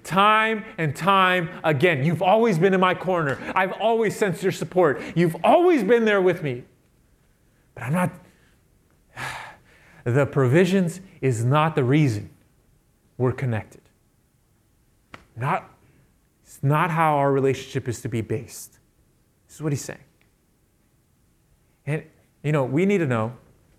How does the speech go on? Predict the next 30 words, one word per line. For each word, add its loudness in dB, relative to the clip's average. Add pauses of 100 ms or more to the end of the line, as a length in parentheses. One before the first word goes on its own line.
(340)
that -4
this -2
church -4
community, -2
they, -4
they -2
weren't -4
actually -4
the 0
wealthiest -2
community -4 (440)
in, -2 (140)
uh, -4
the -4
first -4
century. -8 (720)
They, 0
they 2
were 0
actually -6
quite -6
the -6
opposite. -8
In -10
fact, -6 (640)
so 2
deeply 2
impacted -2
was -4
Paul -2